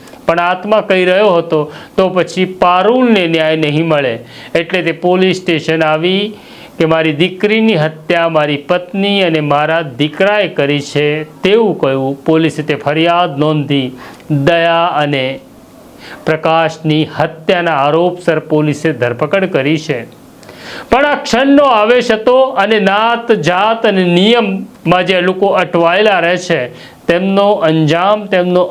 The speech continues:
અંત કંઈક આવો જ હોય છે. એક તરફ દીકરી ગઈ, એક તરફ માતા પુત્ર આખી જિંદગી જેલમાં કાઢશે. કોણે શું મેળવ્યું, કોણે શું ગુમાવ્યું, આ બધું જ તમારે નક્કી કરવાનું છે. પણ આ પ્રકારની સ્ટોરી જોવા માટે Crime Story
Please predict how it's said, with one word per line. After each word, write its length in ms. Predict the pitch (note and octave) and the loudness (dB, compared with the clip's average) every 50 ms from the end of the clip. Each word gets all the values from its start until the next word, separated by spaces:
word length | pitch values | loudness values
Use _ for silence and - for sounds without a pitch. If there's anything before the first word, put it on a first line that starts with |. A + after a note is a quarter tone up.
| F3 F#3 | 0 0
અંત 220 | G#3+ A3+ A3 A#3 | 0 0 0 -2
કંઈક 280 | A3 A3 A3 G#3+ G#3 G#3+ | 0 0 0 -2 0 0
આવો 320 | F#3+ F3 F#3 F#3 G3 F#3+ | 2 2 2 2 2 2
જ 60 | E3 D#3 | 2 2
હોય 240 | E3 E3 D#3+ D#3 | 2 2 2 0
છે. 200 | D3+ - D3+ C#3+ C3+ - F3 F3 | 0 -2 -4 -4 -2 0 -2 -2
એક 160 | E3+ - - | -2 -2 -2
તરફ 320 | F3+ E3+ E3+ D#3+ - - | 0 0 0 -2 -4 -2
દીકરી 420 | C3+ E3+ G3+ F#3+ - A3+ A3+ F#3+ D3 C3 | -4 -2 -2 0 0 0 0 0 0 -2
ગઈ, 160 | B2+ B2+ B2+ B2+ - - - - - - - - - | -4 -4 -4 -6 -10 -16 -20 -20 -20 -20 -14 -4 -4
એક 200 | F3 E3+ F3 - | -4 -4 -2 -2
તરફ 280 | E3 D#3 D3+ D3+ D#3 D#3 | -2 -2 -2 -2 -2 0
માતા 340 | D3 D#3 D#3+ D#3 F#3+ F3 | 0 0 0 0 -2 -2
પુત્ર 380 | E3 - - D#3+ D#3 - D#3 D3 | -2 -4 -6 -8 -4 -2 -2 0
આખી 340 | D3 D3 D3 D3 - D#3+ D#3 | 0 0 -2 -2 -4 -4 -2
જિંદગી 460 | C3+ D3 D#3+ E3+ E3+ D#3 F3 G3+ G#3 | -2 -2 -2 -2 -2 -2 -2 -4 -4
જેલમાં 600 | E3+ C#3 A#2+ D3+ D#3 F3 F#3+ G3 G3 F3 D3 - | -4 -2 -2 0 0 0 0 0 0 0 0 0
કાઢશે. 480 | C#3 C#3 D3 D3+ C#3+ D3 - - C3+ A#2+ A#2+ - - - - - - - | -2 -2 -2 -2 -6 -8 -6 -6 -6 -6 -6 -12 -18 -20 -20 -20 -14 -2
કોણે 320 | - D#3 D#3+ F3 G3 G#3 | 0 2 2 2 2 0
શું 300 | G3 G3+ - A#3 A3+ G#3+ | -2 0 0 2 2 4
મેળવ્યું, 440 | F#3 F3 F3 F3 F3 F#3 G#3 A3+ A3 - - - - - - - - - | 4 4 2 2 0 0 -2 -4 -4 -8 -16 -20 -20 -20 -20 -18 -6 0
કોણે 300 | - F#3+ G#3 A#3 A#3+ A#3 | 2 2 4 4 2 0
શું 220 | - A#3+ A#3 A3 E3 | 2 2 2 2 4
ગુમાવ્યું, 680 | E3+ E3+ E3 E3 E3 F3 F#3+ G3 G3+ F#3 D3 B2+ A2 - - - - - E3 | 2 2 4 4 4 4 2 2 2 2 0 0 -2 -8 -16 -16 -8 -4 -2
આ 100 | D#3+ D#3 | -2 0
બધું 380 | D#3+ D#3+ D#3 D#3+ F#3 G#3 G#3+ | 2 0 2 2 2 2 2
જ 140 | G3+ G3+ - - | 0 -2 -4 -2
તમારે 340 | D#3+ D#3 E3 F3 F#3+ G#3 G#3+ G3+ | -2 2 2 2 2 2 0 -2
નક્કી 340 | F3+ D#3+ - - - E3+ D3 | -2 -4 -4 -4 -4 -4 -2
કરવાનું 560 | E3+ D#3+ D#3 D3 D3 D#3 E3+ F#3 F#3+ F3+ - | 0 0 0 2 2 2 2 2 0 -4 -4
છે. 200 | - - C3+ A2+ A2 - - - - - - - - - | -4 -6 -8 -8 -8 -14 -18 -20 -20 -18 -18 -16 -6 -4
પણ 120 | E3 F3 | -2 0
આ 100 | F3+ F#3 | 0 -2
પ્રકારની 560 | F#3 G3 F#3+ F#3 - A3+ B3+ C4+ C4+ C#4+ C#4 | 0 -2 -2 0 0 0 0 2 2 2 0
સ્ટોરી 380 | - - A#3+ A3+ A3 A3+ A3 G3+ | 0 2 2 2 4 4 2 2
જોવા 300 | F3+ F#3+ F#3+ F#3+ F#3 F3+ | 2 2 4 4 2 2
માટે 440 | F3+ F#3 F#3 F#3 - G#3+ A3+ A3 - F3 | 2 0 0 0 -2 -2 -2 -2 -2 -2
Crime 260 | E3 E3 E3 E3 D3+ D#3+ | 0 0 -2 -2 -4 -6
Story 340 | - - F3+ F#3+ F#3 F3+ | 0 0 2 2 4 2